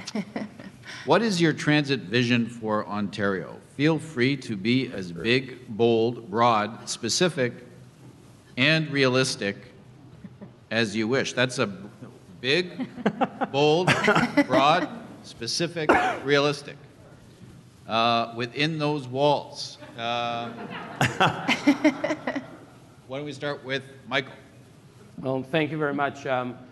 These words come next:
Speaker 3: I put out a, uh, a document called, uh, Greener Ontario that talked about transit.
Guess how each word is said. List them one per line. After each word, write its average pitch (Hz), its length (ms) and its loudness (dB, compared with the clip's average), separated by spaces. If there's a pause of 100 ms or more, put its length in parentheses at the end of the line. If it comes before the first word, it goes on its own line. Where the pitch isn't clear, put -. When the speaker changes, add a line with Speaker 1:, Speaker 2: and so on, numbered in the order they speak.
(180)
Speaker 3:
I 190 100 4
put 233 160 4
out 220 140 6
a, 175 240 4
uh, 131 400 2
a 147 100 2
document 147 560 2
called, 135 360 0
uh, 123 260 0
Greener 139 320 -4
Ontario 135 480 -4
that 127 180 -4
talked 135 340 -4
about 123 220 -6
transit. 135 520 -8